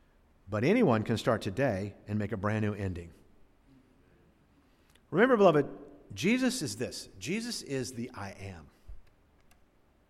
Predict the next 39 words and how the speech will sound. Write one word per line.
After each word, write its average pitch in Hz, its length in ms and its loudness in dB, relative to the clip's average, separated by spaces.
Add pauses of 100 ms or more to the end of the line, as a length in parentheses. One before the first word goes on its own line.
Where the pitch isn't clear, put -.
(520)
Right? 190 220 -2 (300)
He's 143 180 -2
not 180 180 6
the 208 100 4
I 190 160 8
was. 175 580 2 (2250)
He's 151 200 -2
the 156 100 6
I 139 160 6
am. 143 280 2
He's 135 200 -2
not 190 200 8
the 202 140 0
I 170 240 8
will 202 240 8
be. 165 460 4 (360)
Say, - 140 -4
but 143 160 -2
he 175 100 0
will 226 220 -2
be. 147 120 -2 (160)
He's 147 200 -6
the 160 120 4
I 143 160 6
am. 147 220 0
He 131 80 0
wants 156 300 0
us 269 220 2
to 226 100 2
know 139 300 2 (260)
he 240 240 6
is 156 320 6 (240)
the 185 300 2
I 156 240 6
am. 160 280 2
He 151 160 2
is 143 140 2
the 143 80 0
God 170 500 8